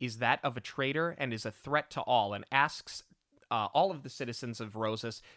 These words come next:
to help turn the traitor in, in exchange for their wish being granted.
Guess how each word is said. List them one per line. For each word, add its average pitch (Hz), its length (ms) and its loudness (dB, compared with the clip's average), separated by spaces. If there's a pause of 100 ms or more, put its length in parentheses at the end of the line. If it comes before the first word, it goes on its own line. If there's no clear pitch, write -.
to 135 80 -12
help 160 260 0
turn 175 280 -2
the 185 80 -4
traitor 151 440 -2
in, 147 260 0 (320)
in 143 100 -2
exchange 143 520 -6
for 180 140 -8
their 165 140 -2
wish 113 340 -4
being 110 300 -4
granted. 101 520 -8